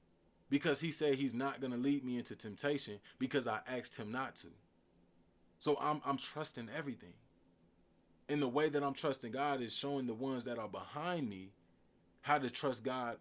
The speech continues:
when God calls them to, to go through their test. You feel what I'm saying? There's been, uh, there's been so many occasions where God has walked me to the dark line, where darkness resides.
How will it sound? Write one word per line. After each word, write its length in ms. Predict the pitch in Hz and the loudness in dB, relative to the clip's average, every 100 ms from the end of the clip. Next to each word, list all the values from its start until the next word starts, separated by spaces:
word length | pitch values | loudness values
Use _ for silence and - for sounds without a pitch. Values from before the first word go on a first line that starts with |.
| 107 | -8
when 180 | 113 110 | -6 -4
God 280 | 120 110 | -4 -4
calls 360 | - 143 147 120 | -4 2 2 2
them 260 | 95 92 82 _ _ _ _ _ _ _ _ _ _ - | -2 -12 -14 _ _ _ _ _ _ _ _ _ _ -2
to, 140 | 139 | 0
to 220 | 127 - | 0 -2
go 200 | 117 123 | 0 0
through 140 | 120 123 | 0 0
their 180 | 123 143 | 2 0
test. 480 | - 95 - - - _ _ _ _ _ _ _ _ _ _ - | 0 -10 -12 -20 -20 _ _ _ _ _ _ _ _ _ _ -6
You 140 | 131 | -4
feel 160 | 160 180 | 2 4
what 80 | |
I'm 60 | 175 | 4
saying? 320 | 185 190 165 160 - _ _ _ _ _ _ _ _ _ - | 4 0 0 -6 -14 _ _ _ _ _ _ _ _ _ -2
There's 240 | 165 190 | 2 2
been, 220 | 156 165 - | 2 -2 -2
uh, 60 | 151 - | -6 -6
there's 240 | 135 175 160 | -2 0 2
been 160 | 143 | 0
so 280 | 131 - 170 | 0 2 2
many 220 | 165 156 | 2 2
occasions 500 | 131 156 165 147 120 | 2 2 0 0 -2
where 120 | 110 | -4
God 300 | 104 127 151 | -2 2 2
has 220 | 143 123 95 | 2 -2 -2
walked 280 | 110 151 - | -2 -2 -2
me 140 | 127 123 | -4 -2
to 160 | - | -2
the 120 | 120 104 | -2 -2
dark 260 | 120 131 - | -2 -2 -2
line, 180 | 143 151 - _ _ _ _ _ _ _ _ _ _ _ _ | -4 -4 -8 _ _ _ _ _ _ _ _ _ _ _ _
where 160 | - 139 | 2 2
darkness 560 | 107 135 156 143 131 | 4 4 4 2 -4
resides. 720 | 117 110 156 135 - - - | -2 -2 -2 -4 -8 -18 -20